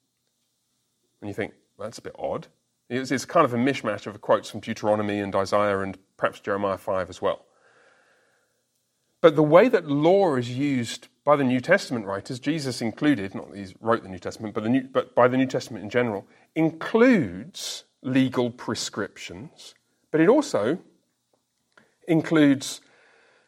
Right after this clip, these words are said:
the whole of the first five books, Genesis, Exodus, Leviticus, Numbers, Deuteronomy, because sometimes you get the phrase,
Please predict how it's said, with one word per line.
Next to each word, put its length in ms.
the 100
whole 420
of 100
the 80
first 320
five 320
books, 500
Genesis, 460
Exodus, 400
Leviticus, 340
Numbers, 220
Deuteronomy, 600
because 280
sometimes 560
you 80
get 140
the 80
phrase, 480